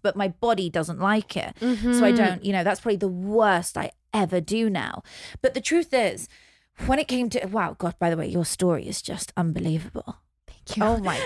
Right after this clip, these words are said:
Speaker 2: So is
Speaker 1: gosh.
Speaker 2: yours.
Speaker 1: Oh my gosh. I can't wait to have you on my podcast.
Speaker 2: Yeah, we gotta do it.
Speaker 1: Oh my
Speaker 2: It'll be
Speaker 1: gosh. And
Speaker 2: very
Speaker 1: talk about your
Speaker 2: special.
Speaker 1: healing. God, absolutely. So really interesting. When I was going through my healing, a lot of it was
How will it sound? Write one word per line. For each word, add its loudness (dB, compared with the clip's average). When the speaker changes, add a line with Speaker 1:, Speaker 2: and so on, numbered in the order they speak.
Speaker 2:
So 6
is 4
Speaker 1:
gosh. -2
Speaker 2:
yours. -2
Speaker 1:
Oh 2
my -2
gosh. -2
I -2
can't -2
wait -2
to -6
have -2
you 2
on 0
my 4
podcast. -4
Speaker 2:
Yeah, 2
we 2
gotta 2
do 2
it. 0
Speaker 1:
Oh 4
my 0
Speaker 2:
It'll 4
be 4
Speaker 1:
gosh. 2
And 0
Speaker 2:
very 0
Speaker 1:
talk -2
about 2
your 2
Speaker 2:
special. -8
Speaker 1:
healing. -2
God, 0
absolutely. -6
So 4
really 2
interesting. -6
When -2
I 0
was -6
going 2
through -2
my 0
healing, -4
a 0
lot 4
of -4
it -2
was -2